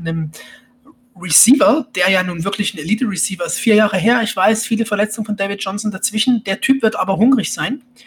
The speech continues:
Der will, glaub ich, einfach zeigen, was er noch kann. Und da kommen wir dann wieder zum Ausblick. Ich glaub, der hat jetzt eine Offense, wo er das kann.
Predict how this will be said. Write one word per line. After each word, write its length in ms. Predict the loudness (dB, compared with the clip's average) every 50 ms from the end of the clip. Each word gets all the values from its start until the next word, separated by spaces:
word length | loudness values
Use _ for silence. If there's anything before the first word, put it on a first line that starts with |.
| -20 -20 -20 -20 _ _
Der 160 | -2 0 2 2
will, 100 | 2 2
glaub 240 | 2 0 0 0
ich, 140 | 0 -2 -4
einfach 240 | -4 -4 -4 -4 -6
zeigen, 340 | -6 -6 -6 -6 -4 -4 -2
was 160 | -2 -2 0
er 60 | 0
noch 180 | -2 -2 -4 -6
kann. 300 | -6 -4 -2 -2 -2 -4
Und 300 | -6 -6 -8 -6 -6 -6
da 40 | -4
kommen 200 | 0 0 2 2
wir 80 | 2
dann 140 | 2 0 0
wieder 200 | 0 0 -2 -2
zum 160 | -4 -6 -4
Ausblick. 400 | -2 -2 -2 -2 -4 -6 -8 -8
Ich 120 | -8 -10 -10
glaub, 200 | -10 -10 -10 _
der 100 | -8 -8
hat 100 | -6 -6
jetzt 240 | -8 -10 -10 -8
eine 60 | -8 -8
Offense, 320 | -8 -8 -8 -10 -10 -10
wo 120 | -10 -10
er 40 | -10
das 160 | -10 -10 -10
kann. 260 | -8 -4 -4 -4 -4